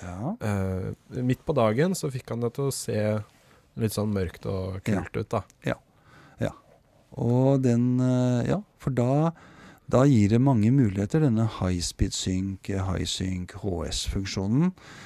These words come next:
Speaker 1: Fordi da tennes blinket og er til stede hele tiden.
Speaker 2: Mm.
Speaker 1: Eh, i H S og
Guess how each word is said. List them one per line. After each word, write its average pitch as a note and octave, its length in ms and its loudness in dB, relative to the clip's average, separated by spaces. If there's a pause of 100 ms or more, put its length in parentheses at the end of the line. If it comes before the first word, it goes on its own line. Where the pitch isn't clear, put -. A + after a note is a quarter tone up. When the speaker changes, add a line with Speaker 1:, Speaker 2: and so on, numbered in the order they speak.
(260)
Speaker 1:
Fordi B2 480 4 (880)
da A2+ 480 2 (840)
tennes A2 680 -4
blinket G#2 680 -8 (600)
og C3+ 240 -6
er G2 300 -8
til B2 120 -6
stede A2+ 460 -6
hele G#2+ 200 -4
tiden. B2+ 420 -6 (160)
Speaker 2:
Mm. G#2 320 -8 (460)
Speaker 1:
Eh, A2 320 -4
i B2 120 -2
H B2 560 -2
S - 220 -6
og B2+ 80 -6